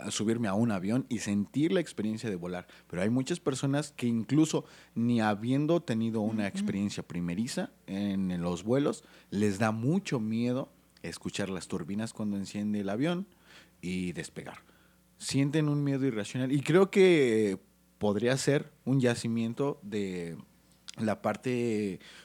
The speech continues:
Speaker 1: cuando van a estos juegos mecánicos que comúnmente se encuentran en las ferias de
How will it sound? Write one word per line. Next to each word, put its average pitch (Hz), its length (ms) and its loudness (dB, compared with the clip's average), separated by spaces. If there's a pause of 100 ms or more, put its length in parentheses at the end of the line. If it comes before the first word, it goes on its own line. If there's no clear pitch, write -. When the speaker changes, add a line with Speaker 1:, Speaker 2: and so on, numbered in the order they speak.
(120)
Speaker 1:
cuando 90 800 -4
van 98 200 -4
a 98 140 -4
estos - 500 -6
juegos 104 380 0
mecánicos 135 580 -2
que - 80 -12
comúnmente 101 540 -8
se 101 120 -10
encuentran 95 480 -8
en 85 180 -8
las 76 580 -10
ferias 127 480 -6
de 82 480 -8